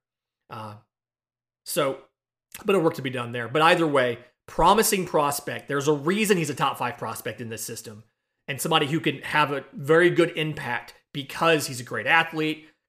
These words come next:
uh, good delivery, and very repeatable. Uh, probably the breakout pitcher in this system, unranked guy, Eric Torres, twenty twenty-one fourteenth rounder out of Kansas State.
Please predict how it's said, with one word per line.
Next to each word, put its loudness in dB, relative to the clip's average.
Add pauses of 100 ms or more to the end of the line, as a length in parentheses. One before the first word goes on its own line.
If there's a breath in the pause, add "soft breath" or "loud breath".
(160)
uh, -12 (120)
good 2
delivery, -2 (260)
and -10 (220)
very 2
repeatable. -6 (1000)
Uh, -10 (1080)
probably 2
the 2
breakout 2 (400)
pitcher -4 (500)
in 0
this 0
system, 0 (220)
unranked 0
guy, -6 (600)
Eric 6
Torres, -4
twenty 0
twenty-one 2
fourteenth -4
rounder -2
out -2
of -10
Kansas -4
State. -8